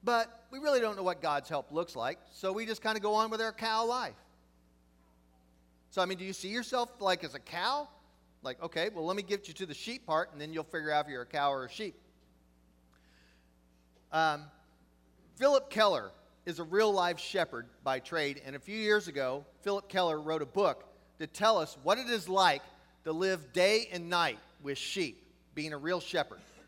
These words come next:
Keller, he owned his sheep, and that's an important thing you first have to understand about being a shepherd, is whether you're an owner or you're a hired hand. He saved up his money, and he bought each one of his sheep, all thirty of them, he bought himself.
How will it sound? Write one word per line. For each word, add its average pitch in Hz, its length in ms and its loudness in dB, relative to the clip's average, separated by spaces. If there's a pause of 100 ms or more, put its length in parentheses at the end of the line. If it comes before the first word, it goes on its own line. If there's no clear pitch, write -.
(380)
Keller, 233 340 6
he 240 320 -6
owned 240 340 6
his 160 180 -4
sheep, - 280 -10
and 147 100 -10
that's 190 220 2
an 196 80 -10
important 196 520 4
thing 208 280 2
you 151 60 -8
first 196 260 -2
have 180 180 4
to 180 80 -6
understand 160 560 -2 (380)
about 160 340 6
being 165 180 -2
a 151 60 -6
shepherd, 202 540 2
is 160 180 -6
whether 165 180 -2
you're 156 200 0
an 139 80 -8
owner 233 460 0 (100)
or 170 200 0
you're 160 200 0
a 143 40 4
hired 170 360 2
hand. 190 340 0 (1160)
He 160 120 -6
saved 220 360 2
up 240 120 0
his 196 140 -6
money, 214 400 -2
and 160 100 -8
he 156 60 -6
bought 165 380 2
each 233 260 -4
one 220 180 0
of 202 80 -2
his 185 140 -2
sheep, 156 320 -6
all 170 240 4
thirty 190 380 0
of 135 100 0
them, 135 140 -8
he 156 100 -10
bought 151 300 0
himself. 143 520 -6